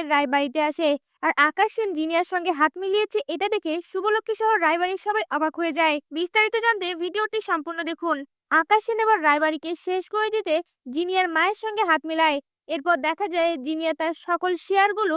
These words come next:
আকাশ সেনের নামে লিখে দেয়। আর একসঙ্গে দুজনেই সেই ডকুমেন্টসগুলো নিয়ে বলে ওঠে,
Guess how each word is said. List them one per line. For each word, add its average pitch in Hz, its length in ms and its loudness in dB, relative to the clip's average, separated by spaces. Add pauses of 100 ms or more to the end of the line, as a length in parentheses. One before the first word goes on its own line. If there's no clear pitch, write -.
(220)
আকাশ 320 280 0
সেনের 440 220 -2
নামে 440 180 2
লিখে 330 260 0
দেয়। 302 240 2 (360)
আর 294 100 -4 (100)
একসঙ্গে 403 520 -4
দুজনেই 349 460 0
সেই 359 180 0
ডকুমেন্টসগুলো 392 720 -2
নিয়ে 392 240 -2
বলে 339 280 0
ওঠে, 349 260 0